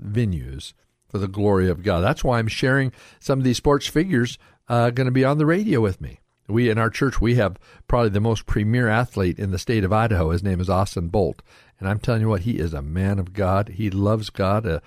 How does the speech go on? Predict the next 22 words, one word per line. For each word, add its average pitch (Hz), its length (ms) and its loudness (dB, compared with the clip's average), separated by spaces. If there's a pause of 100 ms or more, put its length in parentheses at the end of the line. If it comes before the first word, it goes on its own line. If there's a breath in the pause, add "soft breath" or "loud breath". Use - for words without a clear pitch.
(360 loud breath)
and 92 160 -4
he 104 80 2
brings, 104 480 -4
uh, 82 260 -2 (100)
people 107 320 -2
to 82 80 -4
church. 117 440 -2
He 85 80 -10
brings 85 380 -6
youth 123 240 -2
to - 80 -12
church. 107 420 -2 (420 loud breath)
But 76 260 -10
he 104 220 -2
is 87 180 -2
just - 380 -2
a 87 220 -2 (300)
godly 101 340 0
guy, 101 200 0
and 98 80 0
I 107 60 2
love 120 380 0